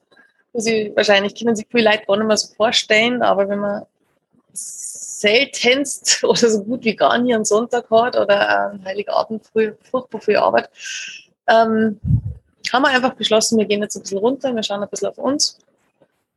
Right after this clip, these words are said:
Und dann seit zweitausendacht haben wir dann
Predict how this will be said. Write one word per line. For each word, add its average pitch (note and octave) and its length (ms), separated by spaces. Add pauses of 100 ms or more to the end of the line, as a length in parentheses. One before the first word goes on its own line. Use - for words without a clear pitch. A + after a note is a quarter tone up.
(380)
Und G#3 760 (460)
dann G3+ 160
seit G3+ 260
zweitausendacht A3+ 1300 (920)
haben G3+ 220
wir G3 280
dann F#3+ 520